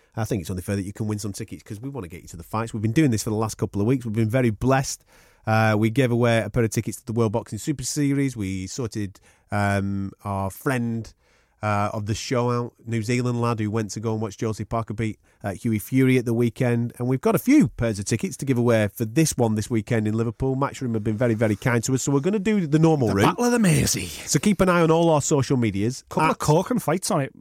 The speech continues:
Speaker 2: Listen to tomorrow, tomorrow's show. We're gonna be breaking this card down completely, aren't
Speaker 1: Yeah.
Speaker 2: we?
Speaker 1: So on tomorrow's show, you
Speaker 2: So
Speaker 1: can
Speaker 2: wet
Speaker 1: hear
Speaker 2: your whistle.
Speaker 1: You can hear from Paul Butler. You'll hear from Eddie Hearn, Paul Butler,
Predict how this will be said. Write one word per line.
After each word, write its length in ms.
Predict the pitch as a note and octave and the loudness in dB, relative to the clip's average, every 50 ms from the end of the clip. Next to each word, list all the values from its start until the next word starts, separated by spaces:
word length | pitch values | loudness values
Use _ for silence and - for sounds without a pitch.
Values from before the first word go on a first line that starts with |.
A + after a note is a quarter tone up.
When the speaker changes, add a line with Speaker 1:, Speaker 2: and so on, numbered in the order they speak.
| - _ | -20 _
Speaker 2:
Listen 260 | - F#3 F3+ - G#3+ G3 | -6 -4 -2 0 0 0
to 120 | - G3 | 0 -2
tomorrow, 300 | - - F3 E3+ F3 F3 | -2 0 0 0 0 -2
tomorrow's 420 | D#3 - - F3+ F#3+ F#3+ F#3+ F#3+ F#3 | -4 -4 -2 0 2 2 2 2 0
show. 240 | - - G3 F#3+ G3+ | -2 -2 -2 0 0
We're 120 | G3+ G3 | -2 -2
gonna 180 | F3+ E3+ D#3+ D3+ | -2 -2 0 0
be 180 | D3 D#3 D3+ C3+ - - - - | 0 0 -2 -2 -6 -12 -20 -6
breaking 420 | - C#3 D3+ E3 E3+ D#3+ - E3 D#3+ | 0 2 4 4 4 2 0 0 0
this 240 | E3 C#3+ - - - - _ | 0 -2 -2 -6 -12 -16 _
card 340 | - - D#3 D3 D3+ D3+ C#3 | -6 -2 0 2 2 2 0
down 260 | - D3 C#3+ D3 D3 | 0 0 0 0 0
completely, 600 | - - D#3 - - - D3+ D#3 E3+ - - D#3+ | 0 -2 -4 -4 0 2 2 2 2 2 0 0
aren't 120 | D3 C#3+ C3 | 2 2 2
Speaker 1:
Yeah. 80 | A2 - | 2 0
Speaker 2:
we? 180 | E3 D3 C3 - _ - - | -2 -6 -8 -12 _ -12 -2
Speaker 1:
So 140 | - - F#3+ | 2 4 4
on 100 | G3 A3 | 4 4
tomorrow's 260 | - B3 A#3 A3 F#3 | 4 4 4 4 4
show, 120 | - - C#3+ | 4 4 4
you 120 | B2+ B2+ | 4 2
Speaker 2:
So 80 | A#2+ C#3+ | 2 2
Speaker 1:
can 80 | C#3 | 2
Speaker 2:
wet 120 | C3+ - C#3 | 4 4 4
Speaker 1:
hear 80 | C3+ | 4
Speaker 2:
your 80 | D#3+ D3+ | 2 4
whistle. 280 | D3 F3 - - C3 A2+ - _ - | 4 2 2 0 -2 -8 -12 _ -6
Speaker 1:
You 140 | C#3 B2+ B2 | -4 -2 0
can 120 | - B2+ | 2 2
hear 120 | C3 B2 | 2 2
from 160 | - C3 A#2+ A2 | 2 0 0 2
Paul 180 | - F#3 F3+ | 2 2 2
Butler. 400 | C#3+ A#2+ A2 F2+ G2 G2 G2+ - - | 2 0 0 0 -2 -4 -4 -6 -4
You'll 160 | - C3 C#3 D3 | 0 2 4 4
hear 100 | E3 D3+ | 4 4
from 160 | - D#3 E3+ | 4 4 4
Eddie 160 | F#3+ G#3 G3 | 4 6 6
Hearn, 220 | C3+ A#2 A2 A2 A2 | 6 6 4 2 0
Paul 220 | - - D3 C3+ | 0 2 2 2
Butler, 400 | A#2 A2+ G#2+ F#2 G2+ G2+ F#2+ F#2 | 2 2 0 0 -2 -4 -4 -6